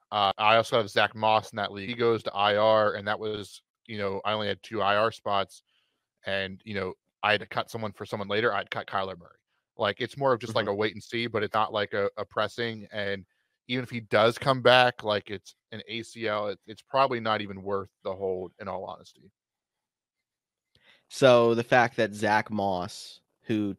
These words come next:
Speaker 2: should technically be a backup running back, is more valuable to hold in a reserve spot than Kyler Murray should tell you a lot of things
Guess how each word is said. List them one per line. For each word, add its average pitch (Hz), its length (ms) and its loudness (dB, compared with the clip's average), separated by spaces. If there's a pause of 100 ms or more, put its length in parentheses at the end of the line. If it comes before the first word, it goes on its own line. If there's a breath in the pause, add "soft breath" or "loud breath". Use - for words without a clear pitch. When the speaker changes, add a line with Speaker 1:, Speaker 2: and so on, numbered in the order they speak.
(140)
Speaker 2:
should 104 300 -2
technically 98 520 -4
be 98 160 -2
a 95 40 -2
backup 95 360 -2
running 98 240 -4
back, 98 260 0
is 107 100 -8
more 110 200 0
valuable 101 420 0
to 120 60 -2
hold 104 260 0
in 98 80 -4
a 95 40 -4
reserve 98 300 -4
spot 92 220 0
than 95 100 -6
Kyler 90 300 0
Murray 85 240 -4
should - 140 -12
tell 107 120 -2
you 98 120 0
a - 20 0
lot 95 260 2
of - 60 -12
things 90 400 -4